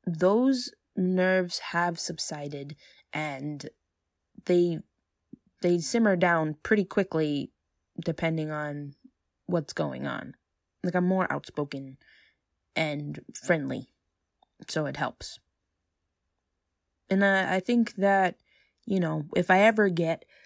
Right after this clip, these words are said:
the opportunity to speak in front of thousands of people, like, you know, at a convention or an expo or something like that,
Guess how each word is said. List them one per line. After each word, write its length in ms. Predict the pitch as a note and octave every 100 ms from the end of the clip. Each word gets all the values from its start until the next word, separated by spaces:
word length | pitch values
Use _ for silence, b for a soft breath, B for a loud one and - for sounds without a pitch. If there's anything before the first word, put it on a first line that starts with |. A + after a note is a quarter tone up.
| b b
the 440 | G#3 E3+ F3+ F3+ -
opportunity 880 | F3 F3+ - C4+ C#4+ - E3+ D#3+ F3 _ _ _ _ _ _ -
to 100 | F#3+
speak 380 | - - C4 C4
in 140 | G3
front 240 | - F#3+ F3
of 180 | D3+ -
thousands 460 | - - A3+ A3+ G#3
of 100 | -
people, 320 | A3 G3 G#2
like, 300 | - C#3+ - B B B -
you 80 |
know, 140 | E3+ D3+
at 80 | C#3+
a 20 |
convention 1300 | - D#3+ C4+ C#4+ C4 - A#3+ A#3 A3 G#3+ G#3+ G#3 G3+ _ _ -
or 460 | E3+ D#3+ D3+ D3
an 180 | - -
expo 1120 | B3 A#3+ - - A3 G#3+ G#3 G#3 G3+ G3+ G3+ G3+ b b b
or 100 | G3+
something 380 | - G3+ F#3 G3
like 220 | F#3+ F#3 -
that, 420 | F#3 F3+ F3+ F3